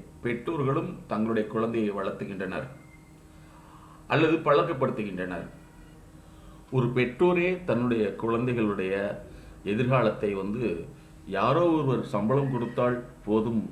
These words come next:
வாழ்ந்துவிட்டு போகும் என்ற மனநிலை இருக்கும் பொழுது,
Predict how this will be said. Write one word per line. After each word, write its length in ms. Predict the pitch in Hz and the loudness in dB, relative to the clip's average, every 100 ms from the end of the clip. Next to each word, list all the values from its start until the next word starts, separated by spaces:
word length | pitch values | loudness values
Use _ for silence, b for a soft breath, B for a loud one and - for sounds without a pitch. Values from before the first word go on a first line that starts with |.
| 95 | -2
வாழ்ந்துவிட்டு 600 | 95 120 131 123 110 110 | 2 2 2 -2 -2 -4
போகும் 460 | 110 110 110 120 113 - B B B B | 0 0 2 0 -2 -8 B B B B
என்ற 260 | 107 110 104 | 0 2 2
மனநிலை 380 | 101 120 117 | 0 0 2
இருக்கும் 280 | 98 90 98 | 0 -4 -6
பொழுது, 280 | 90 113 | -2 -2